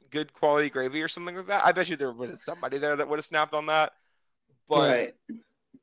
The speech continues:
Speaker 1: at this
Speaker 2: Um,
Speaker 1: point, apparently, people were freaked out by this guy because he was, you know, bold enough to pick up the phone multiple times. Um,
Speaker 2: And that, and that is where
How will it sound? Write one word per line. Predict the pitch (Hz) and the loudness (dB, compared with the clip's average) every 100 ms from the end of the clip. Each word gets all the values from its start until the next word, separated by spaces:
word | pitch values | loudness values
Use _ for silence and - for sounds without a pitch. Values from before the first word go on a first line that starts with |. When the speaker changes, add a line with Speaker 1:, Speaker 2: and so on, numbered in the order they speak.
| _ 151 | _ -10
Speaker 1:
at | - | 2
this | 160 160 | 2 4
Speaker 2:
Um, | - 131 | 4 6
Speaker 1:
point, | 135 139 - | 6 4 -2
apparently, | 147 175 214 240 98 147 151 160 - | -6 -2 2 2 0 -6 -10 -12 -14
people | 220 247 247 | -14 -12 -12
were | 196 | -12
freaked | - 160 156 160 | -6 -6 -4 0
out | 170 170 | 2 4
by | 143 | 0
this | 120 143 | 0 -10
guy | 123 98 78 62 _ _ 131 | -10 -10 -12 -14 _ _ -10
because | 147 147 135 | -4 -4 -4
he | 180 | -8
was, | 196 190 165 - _ _ _ | -4 -4 -4 -16 _ _ _
you | 151 151 | -10 -2
know, | 147 147 | -2 -2
bold | 147 151 | -4 -4
enough | 151 147 | -4 -6
to | 165 | -8
pick | 156 143 | -10 -10
up | 135 | -10
the | 160 | -2
phone | 170 170 165 123 | 0 0 -2 -8
multiple | 117 - 139 165 | -8 -8 -6 -4
times. | 185 196 143 107 90 95 _ - 156 _ _ _ _ _ - | -2 -2 -4 -6 -12 -20 _ -20 -20 _ _ _ _ _ 4
Um, | 135 127 | 6 6
Speaker 2:
And | 151 147 147 | 4 2 4
that, | 170 - 165 | 2 2 2
and | 160 165 | 4 6
that | 185 339 | 6 4
is | 330 | 0
where | 294 269 254 | 4 4 4